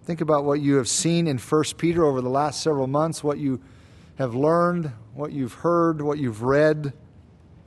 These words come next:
And think about your life. Think, have, have, ask yourself the question, have I made any changes in my life? Has there been growth,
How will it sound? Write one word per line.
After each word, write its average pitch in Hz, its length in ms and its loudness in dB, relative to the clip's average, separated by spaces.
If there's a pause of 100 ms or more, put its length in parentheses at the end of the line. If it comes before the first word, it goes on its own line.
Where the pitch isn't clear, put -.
(580)
And 143 100 -4
think 208 140 2
about 180 220 4
your 143 140 6
life. 156 320 4
Think, - 560 -4 (1300)
have, 147 320 -2
have, 160 220 -2 (680)
ask 190 240 -4
yourself 170 320 0
the 151 80 -4
question, 139 440 -4 (460)
have 147 140 -4
I 151 80 2
made 147 280 0
any 185 380 0
changes 170 560 -4
in 165 80 0
my 139 140 0
life? 139 840 -2
Has 120 140 -14
there 131 120 -4
been 139 240 -2
growth, 135 680 0